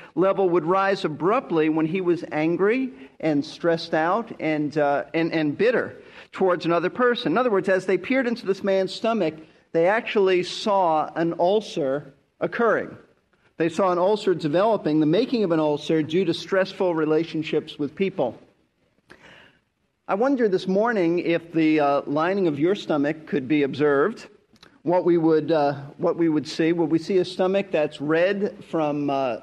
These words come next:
stressed out situations, anger with people, read too many times? Somebody on the verge of an ulcer because, um, difficult conflicts with other people?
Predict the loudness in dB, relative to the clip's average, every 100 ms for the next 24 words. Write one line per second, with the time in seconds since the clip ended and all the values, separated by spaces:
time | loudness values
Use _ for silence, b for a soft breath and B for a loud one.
0 | _ -18 -2 0 2 2 0 0 -4 0
1 | 2 2 -2 -4 -4 -2 0 0 0 0
2 | -2 -4 -4 -2 0 2 0 -2 -2 -2
3 | -2 -2 0 -2 -4 -10 b b b b
4 | b b b -6 -2 2 2 2 2 0
5 | 2 2 2 0 -2 0 0 2 0 0
6 | -2 0 -2 0 -2 -2 -2 0 0 0
7 | -6 -12 -10 -2 -2 -2 -2 0 0 -2
8 | -10 -4 -2 -2 -2 -2 -2 -8 -14 B
9 | B B -2 0 0 -2 -2 0 -2 -2
10 | -8